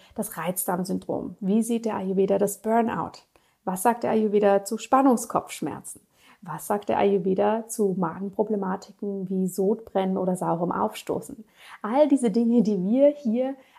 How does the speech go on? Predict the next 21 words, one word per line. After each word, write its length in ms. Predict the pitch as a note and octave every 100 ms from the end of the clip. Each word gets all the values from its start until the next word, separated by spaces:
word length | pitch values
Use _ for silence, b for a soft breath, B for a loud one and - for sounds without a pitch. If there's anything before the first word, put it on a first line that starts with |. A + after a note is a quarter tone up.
| -
als 300 | G#3 G#3 -
die 140 | -
häufigsten 640 | - E3 G3+ G#3+ A3+ - G#3
Stresssymptome 920 | - - F#3 G3 - F#3+ F#3 F3 F3
verbuchen. 560 | F3+ E3 E3 D#3+ - G#3+ D#4
Und 400 | - - - -
natürlich 400 | G3+ - F#4+ C#4
gibt 160 | B3
es 80 | A3+
da 200 | G#3 G3 -
eine 340 | G3 F#3 F3+
reichhaltige 720 | E3+ C4 D4+ - B3 A#3+ G#3
Anzahl 480 | F#3 G#3+ B3+ F#3 E3+
an 140 | E3+
verschiedenen 720 | E3+ F3 - G3+ A3 G#3 G#3
Empfehlungen, 1000 | G#3 F#3+ - - A#3 C#4 F3 E3 F3+ C#4+ B B B B _
aber 280 | G#3 C#4 C#4
wir 80 |
müssen 280 | A#3+ B3+ C4
einfach 320 | A3+ A3+ A#3
schauen, 400 | - A3 G#3+ A3